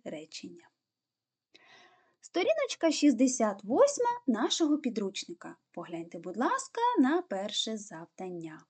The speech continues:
Кого ми бачимо на малюнку? На малюнку ми бачимо діток. Де знаходяться діти? Діти знаходяться у транспорті, так? Який вид транспорт-, транспорту це може бути?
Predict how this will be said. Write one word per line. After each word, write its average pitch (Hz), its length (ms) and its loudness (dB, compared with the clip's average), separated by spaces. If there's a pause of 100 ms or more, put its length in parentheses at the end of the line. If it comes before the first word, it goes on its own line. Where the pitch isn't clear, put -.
(260)
Кого - 280 -10
ми 339 140 -4
бачимо 359 500 2
на 240 160 6
малюнку? 175 600 -6 (540)
На 190 120 -4
малюнку 381 520 2
ми 330 60 8
бачимо 277 680 2
діток. 170 540 -10 (540)
Де 202 480 4 (200)
знаходяться 311 920 2 (120)
діти? 180 440 -10 (800)
Діти 175 340 -10
знаходяться 494 680 -2 (140)
у 415 120 0
транспорті, 254 880 2
так? - 300 -2 (100)
Який 415 340 6
вид 370 320 2
транспорт-, 254 640 2 (120)
транспорту 349 560 2
це 262 200 2
може 262 260 4
бути? 180 440 -6